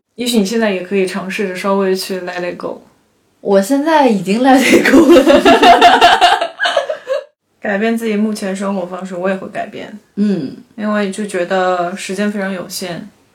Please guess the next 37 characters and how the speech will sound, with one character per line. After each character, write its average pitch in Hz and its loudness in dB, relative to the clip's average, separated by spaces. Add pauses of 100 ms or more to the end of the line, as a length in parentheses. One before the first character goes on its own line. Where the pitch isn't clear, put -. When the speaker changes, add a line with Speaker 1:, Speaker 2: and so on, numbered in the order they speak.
(720)
Speaker 1:
虽 - -2
然 254 2
我 196 0
现 247 -2
在 240 4
也 180 0
尝 180 -6
试 214 -2
着 185 -6
在 196 -2
这， 190 -4
在 214 0
做 208 0
这 190 -2
种 175 -6
转 120 -6
变。 175 -8
Speaker 2:
嗯。 202 -4 (540)
Speaker 1:
但 233 4
如 233 0
果 208 2
有 170 -4
这 214 -8
个 208 -4
时 208 -8
间 214 0
节 208 0
点 185 -2
缩 220 -2
到 220 2
一 254 0
年 202 -2
的 190 -8
话， 196 -2
可 - -10
能 175 -4
会 185 -4